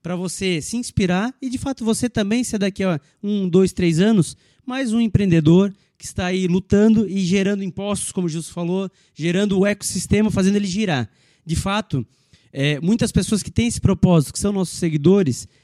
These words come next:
aqui tem mais uma verdadeira aula de pessoa que fez isso, que era funcionário, era, é, alguém que tava dentro de uma empresa da nossa região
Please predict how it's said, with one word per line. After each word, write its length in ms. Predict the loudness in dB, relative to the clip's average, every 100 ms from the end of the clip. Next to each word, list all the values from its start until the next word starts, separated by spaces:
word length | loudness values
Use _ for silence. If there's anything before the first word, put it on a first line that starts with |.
| _ _
aqui 260 | -10 -8 -8
tem 180 | -6
mais 220 | -4 -4 -4
uma 180 | -2
verdadeira 480 | -2 -2 -2 -4 -4
aula 380 | -2 -2 -2 -2
de 80 | -2
pessoa 360 | -2 0 -2
que 120 | -4 -6
fez 300 | -6 -2 -2
isso, 340 | -2 -4 -10
que 140 | -4 -2
era 180 | -2 -4
funcionário, 760 | -8 -6 -4 -2 -2 0 -2 -2 _ _ _
era, 520 | -6 -2 -2 -2 -4 -8
é, 140 | -8 -6
alguém 380 | -2 2 2
que 120 | 0 -2
tava 260 | -2 0
dentro 260 | 0 0 2
de 80 | 4
uma 120 | 6
empresa 280 | 4 4 4
da 60 |
nossa 220 | 4 4
região 440 | 2 4 4 4